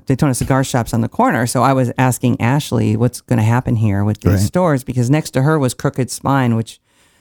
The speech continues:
Speaker 1: was a, um,
Speaker 2: Chiropractor.
Speaker 1: that's closed now.
Speaker 2: Right.
Speaker 1: And apparently, and you probably know more about this than I do, there's going to be a re-, that building will be sold, and we'll have something brand new there.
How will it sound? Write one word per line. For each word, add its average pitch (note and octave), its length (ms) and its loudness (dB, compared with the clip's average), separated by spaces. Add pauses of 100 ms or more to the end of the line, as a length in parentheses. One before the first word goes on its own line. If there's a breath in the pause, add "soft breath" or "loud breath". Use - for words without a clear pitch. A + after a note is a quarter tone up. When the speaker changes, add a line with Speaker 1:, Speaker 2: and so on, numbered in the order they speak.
(140)
Speaker 1:
was B2+ 240 0
a, - 240 -4
um, - 320 -6 (540)
Speaker 2:
Chiropractor. - 200 2
Speaker 1:
that's - 180 0
closed D#3 420 2
now. - 260 -2
Speaker 2:
Right. F2 240 2 (420 soft breath)
Speaker 1:
And A#2+ 300 2
apparently, C3 600 0
and B2+ 120 2
you C#3+ 60 -2
probably A#2 360 0
know A2+ 160 2
more A#2 160 0
about B2 260 0
this D3 160 -2
than F#3 140 0
I C#4 160 2
do, F#3 400 0
there's E3+ 240 0
going E3+ 240 0
to E3 80 0
be D#3 560 2
a C3 380 2
re-, C3 420 2
that B2+ 400 -4
building D3+ 340 0
will C3+ 120 2
be C3 120 0
sold, D3+ 500 0
and A#2+ 120 2
we'll B2 120 2
have C#3 120 0
something C3+ 300 0
brand C#3+ 320 2
new A3+ 200 2
there. A#2+ 360 -4